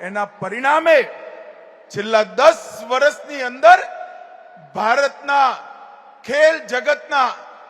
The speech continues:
સ્પોર્ટ્સ ક્ષેત્રના પરિદૃશ્યની અંદર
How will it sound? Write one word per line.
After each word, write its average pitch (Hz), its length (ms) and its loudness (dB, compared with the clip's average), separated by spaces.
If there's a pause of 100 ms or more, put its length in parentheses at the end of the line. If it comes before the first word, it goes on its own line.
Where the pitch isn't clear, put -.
(320)
સ્પોર્ટ્સ 285 640 -2
ક્ષેત્રના 285 580 -8
પરિદૃશ્યની 285 920 -10
અંદર 294 360 2